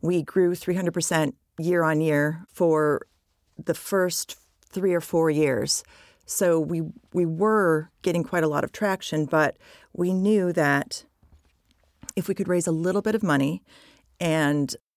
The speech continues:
hire someone who really understood marketing, we needed a little bit of cash to be able to buy directly from the brands and improve our,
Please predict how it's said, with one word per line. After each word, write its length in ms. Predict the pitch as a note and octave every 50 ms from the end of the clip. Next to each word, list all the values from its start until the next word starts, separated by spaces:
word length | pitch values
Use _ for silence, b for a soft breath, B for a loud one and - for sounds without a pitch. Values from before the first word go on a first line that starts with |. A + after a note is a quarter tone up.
| _ _ _ _ _ _ _ _ _ b b b b b b b
hire 260 | - F#3+ G#3 F#3 F3+
someone 300 | F3 - G3 F3+ F3+ E3+
who 100 | E3 F3
really 400 | D#3+ D3+ E3+ F3+ F3 F3+ F3 E3+
understood 420 | F3 F3 D#3+ E3 - - D#3+ D3+ D#3+
marketing, 580 | D3 C#3 C3+ - - - - - - - E3 _ b b b b b b E3
we 120 | E3+ E3+
needed 260 | E3+ E3+ F3+ E3 F3 D#3
a 60 | E3
little 280 | E3 E3 F#3 F3+ F#3+
bit 140 | F3 G3 F3+
of 80 | F3 -
cash 500 | - F3 D#3 D3+ D3+ - - - - - - _ _
to 120 | - - E3+
be 180 | - F3 E3 -
able 300 | F3 F3 E3+ E3 F3 E3
to 440 | E3+ - - F3 E3 D#3+ D#3 C3+ -
buy 380 | - E3+ D#3+ D#3+ D#3 D#3 D#3+ D#3
directly 440 | C#3+ E3+ D#3 D#3+ D3 - - - D3+
from 180 | - - E3
the 80 | D#3 C#3+
brands 340 | - D#3+ D#3 D#3 D#3 D3 D3+
and 80 | D#3+
improve 420 | D3+ D3 - - - E3+ E3 D#3 D3+
our, 260 | - D3+ D3+ C#3